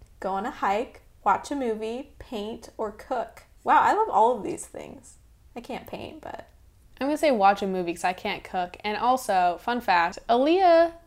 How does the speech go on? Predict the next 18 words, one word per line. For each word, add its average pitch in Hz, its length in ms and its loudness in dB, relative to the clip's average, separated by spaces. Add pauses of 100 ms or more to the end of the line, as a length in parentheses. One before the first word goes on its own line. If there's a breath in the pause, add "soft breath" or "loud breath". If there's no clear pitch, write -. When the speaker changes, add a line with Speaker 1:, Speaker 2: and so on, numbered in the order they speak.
(140)
Speaker 2:
took 285 200 0
me 294 100 0
on 262 160 0
a 208 260 0
hike 269 440 -2 (140)
this 190 240 -4
past 180 380 -8
weekend. 185 540 -2 (280)
Um, 254 60 -2
Speaker 1:
Yesterday. 262 600 2 (680 soft breath)
Speaker 2:
I 440 240 4
assumed 220 460 0
we 226 200 0
would 214 160 2
be 175 180 -2
out 147 260 -2
there 202 240 6
for 185 420 0